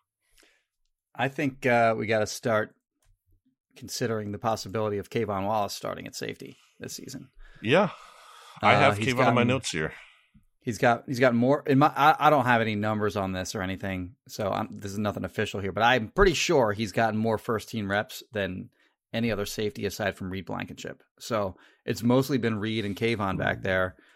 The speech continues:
Speaker 1: Terrell
Speaker 2: Well
Speaker 1: Edmonds has gotten his share of first team reps too at safety, but he's also gotten some at linebacker too.
Speaker 2: Right.
Speaker 1: So, you know, not, um, quite apples to apples comparison, I guess.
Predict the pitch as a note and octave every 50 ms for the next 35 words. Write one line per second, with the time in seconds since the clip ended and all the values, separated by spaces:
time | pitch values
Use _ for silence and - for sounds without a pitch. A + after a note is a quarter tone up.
0 | _ _ _ _ _ _ _ - - - C3 C3+ C3+ C#3+ D3+ D3+ C#3 A2+ A2+ A2+
1 | C#3 C#3 C3+ C#3 B2 - - C3 B2+ C3 B2 A#2 B2+ A#2+ - - B2 A#2+ A#2 A#2
2 | G#2+ - - B2 G#2+ - - B2+ A2+ A2 A2 G#2+ G#2 - - - - - C#3+ C#3+
3 | C3+ A#2+ A2+ A2 G#2+ G#2+ A2 - - - - - - A#2 G#2 G2 - - G#2 F2+
4 | F#2 A2 G#2+ A2 G2+ F#2 - - - A2+ A#2 A#2 A2 A2+ - - B2 A2+ G#2+ F#2+
5 | A2 G#2+ G#2+ G#2 G#2+ G2+ - - G2+ G2+ - G#2+ G#2+ A2+ A#2+ B2 A#2 A2 G#2+ G2+
6 | G2 - G#2+ F#2 - - D#2+ C#3+ B2+ - - G#2+ G2+ - - - _ _ _ _
7 | - A#2 A2+ A2+ G#2 A2 B2 B2+ B2+ B2+ B2 B2+ _ _ - - - - - _
8 | _ _ _ _ - A2+ A2 G#2+ G#2 G#2 G2+ G2+ G2 G2 F#2 F2 _ _ _ _
9 | _ _ _ _ - - C#3+ B2+ A2+ G2+ G#2+ A2 - A#2+ G#2+ - - A#2+ G#2+ G#2+
10 | A2+ G#2+ - - G2+ F#2 - C#3 C#3+ D3 C#3+ C#3 C3+ - C3 A2+ G#2+ G2+ F2 A2+
11 | G#2+ G#2 G2+ - -